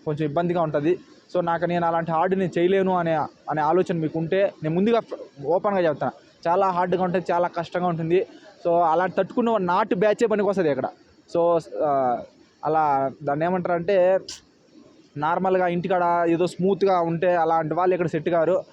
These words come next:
కొంచెం నాటు రకం వాళ్ళే కొంచెం సెట్ అవుతారనమాట ఈ జాబులకి అంతా. లేదు, మేము సాఫ్ట్గా ఉండగలము, మేము ఏదైనా వేరే చేసుకుంటాం అనుకుంటే హాయిగా జీడీకి రావద్దండి, రైల్వేలు ఉన్నాయి కాబట్టి వాటి కోసం ట్రై చేసుకోండి. ఇప్పుడు ఎంటీఎస్ ఈ రోజు రేపు నోటిఫికేషన్ రిలీజ్ అవుతుంది, సీజీఎల్ పడింది.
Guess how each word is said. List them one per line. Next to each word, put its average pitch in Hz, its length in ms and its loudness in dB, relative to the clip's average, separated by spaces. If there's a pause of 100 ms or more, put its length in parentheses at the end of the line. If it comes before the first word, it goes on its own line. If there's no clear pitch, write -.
(280)
కొంచెం 170 300 0
నాటు 180 240 -2
రకం 180 240 -2 (280)
వాళ్ళే 170 240 2
కొంచెం 156 320 -4 (440)
సెట్ 165 160 -2
అవుతారనమాట 139 440 -2
ఈ 127 60 0
జాబులకి 139 360 0
అంతా. 120 220 -8 (440)
లేదు, 208 200 2
మేము 208 120 0
సాఫ్ట్గా 196 420 0
ఉండగలము, 185 800 0
మేము 165 120 -4
ఏదైనా 175 180 0
వేరే 180 260 2
చేసుకుంటాం 165 340 -2
అనుకుంటే 151 360 -2 (300)
హాయిగా 175 220 2
జీడీకి 170 340 0
రావద్దండి, 151 640 0
రైల్వేలు 156 380 2
ఉన్నాయి 151 240 -2
కాబట్టి 143 260 0
వాటి 143 240 -4
కోసం 139 200 -6
ట్రై 139 180 -2
చేసుకోండి. 139 420 -4 (360)
ఇప్పుడు 147 160 -2
ఎంటీఎస్ 160 400 0
ఈ 143 260 -4
రోజు 175 200 2
రేపు 170 200 0
నోటిఫికేషన్ 156 480 -2
రిలీజ్ 156 220 0
అవుతుంది, 156 360 -2 (260)
సీజీఎల్ 147 640 0
పడింది. 165 380 0